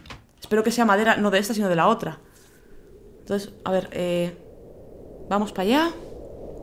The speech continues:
Vamos, vamos, vamos, llame, llame. Tales.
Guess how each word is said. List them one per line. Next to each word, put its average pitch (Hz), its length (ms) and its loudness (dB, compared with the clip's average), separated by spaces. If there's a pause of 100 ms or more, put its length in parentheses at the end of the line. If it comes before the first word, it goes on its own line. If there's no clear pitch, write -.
(1500)
Vamos, 190 200 -2
vamos, 202 220 0
vamos, 202 220 0
llame, 220 260 0
llame. 196 340 0 (720)
Tales. 156 540 -6